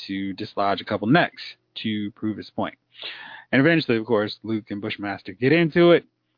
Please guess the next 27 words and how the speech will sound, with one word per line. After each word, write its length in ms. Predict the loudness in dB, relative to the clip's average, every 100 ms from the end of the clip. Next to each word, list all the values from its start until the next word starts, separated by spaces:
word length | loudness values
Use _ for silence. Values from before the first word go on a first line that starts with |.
| _ -18 -8
and 420 | -6 -4 -6 -8
things 220 | -10 -10
don't 200 | -12 -12
go 140 | -12
so 180 | -12 -12
well 200 | -10 -10
for 160 | -10 -12
our 120 | -10
hero. 400 | -10 -10 -12 -16 _ -20 -20 -4
And, 600 | 0 2 0 -2 -4 -12 _ _ -20 0
you 100 | 4
know, 160 | 6
it's 100 | 4
not 240 | 4 2 2
so 120 | 2
much 260 | 4 4 2
about, 300 | 2 0 0
like, 160 | -8
the 100 | -10 -8
fights. 520 | 0 2 4 2 -2 -20 _ _ _ _ _ _ -20 -4
This 160 | 0 0
season 720 | 0 0 2 2 2 0 -6 -10
is 180 | -10
all 340 | -6 0 2 2
about 360 | 2 -2 -4 -8 -10
family 640 | -4 -2 -2 -2 -4 -8
drama. 720 | -10 -6 -4 -4 -4 -10 -14